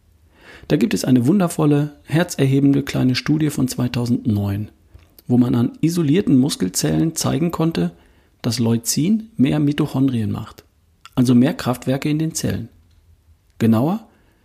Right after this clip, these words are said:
Leucin, null Komma fünf Nanomol pro Liter, vermehrt die Mitochondrien um dreißig Prozent in der Muskelzelle.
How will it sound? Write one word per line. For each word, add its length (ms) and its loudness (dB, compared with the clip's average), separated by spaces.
Leucin, 640 0
null 120 -2
Komma 220 -2
fünf 380 -4
Nanomol 500 2
pro 160 -4
Liter, 400 -4
vermehrt 440 2
die 80 2
Mitochondrien 720 0
um 200 0
dreißig 440 -2
Prozent 520 -2
in 180 0
der 100 0
Muskelzelle. 640 -4